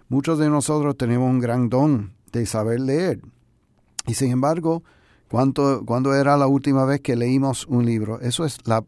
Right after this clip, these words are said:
una pérdida de un gran regalo que Dios nos ha dado, la capacidad de leer. <clears throat> La tercera de-,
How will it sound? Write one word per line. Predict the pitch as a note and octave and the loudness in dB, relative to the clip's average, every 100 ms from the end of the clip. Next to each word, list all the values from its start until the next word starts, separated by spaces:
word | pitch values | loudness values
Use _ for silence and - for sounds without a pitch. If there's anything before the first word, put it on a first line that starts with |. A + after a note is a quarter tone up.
| - | 0
una | B2+ C3+ | 2 2
pérdida | A#2 E3+ G3 G3+ D3+ D#3 - - _ | 2 0 2 2 2 2 -2 -20 _
de | A#2+ | 0
un | B2+ B2 | 2 2
gran | A#2+ D#3 F3+ | 2 0 -2
regalo | - A2 A2 A2+ C3+ D#3+ | -4 -2 0 2 2 0
que | A#2+ | -2
Dios | G#2 A#2+ A#2+ | -2 -2 -4
nos | B2 A2 | -6 -2
ha | G#2+ | -2
dado, | F#2+ F#2 G#2+ - - - - - - | -2 -2 -8 -12 -20 -20 -20 -20 -14
la | G#2+ G#2 | -6 -4
capacidad | G#2+ G#2+ G2+ F#2+ G#2 G#2 | -2 -4 -4 -4 -2 -2
de | B2+ A2 | -2 -2
leer. | G2 F#2+ G#2 G2+ F#2+ - _ _ - | -2 0 0 -2 -6 -14 _ _ -4
<clears throat> | G3 E3+ C3+ - - - - - | -2 0 -2 -10 -20 -20 -20 -4
La | C#3 | -2
tercera | C3+ C#3 D#3 D3 D#3 | 2 0 2 2 2
de-, | C#3+ C3 | 2 0